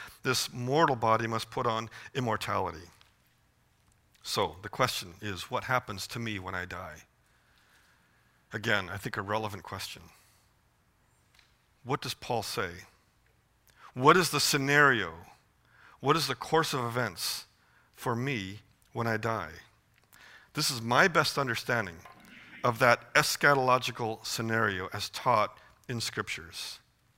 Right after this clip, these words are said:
And this is the controversial part, and this is why pastors are reluctant anymore to preach on this material,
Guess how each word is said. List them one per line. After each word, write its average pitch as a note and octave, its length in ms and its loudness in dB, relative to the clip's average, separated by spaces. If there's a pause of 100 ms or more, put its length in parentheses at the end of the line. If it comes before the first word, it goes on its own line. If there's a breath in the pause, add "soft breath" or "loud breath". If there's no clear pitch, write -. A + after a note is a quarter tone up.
(420 loud breath)
And E3 160 4
this B3 160 2
is B3 80 -2
the A#3 80 0
controversial F3+ 640 6
part, C3 320 4
and C#3 100 -2
this G#3+ 120 -2
is A#3+ 100 -4
why G#3 120 6
pastors F3 520 4
are D3+ 60 4
reluctant C#3 540 2 (220 loud breath)
anymore C#3+ 400 4
to C3+ 120 -4
preach - 320 0
on C#3 80 0
this C3 160 -6
material, B2+ 480 2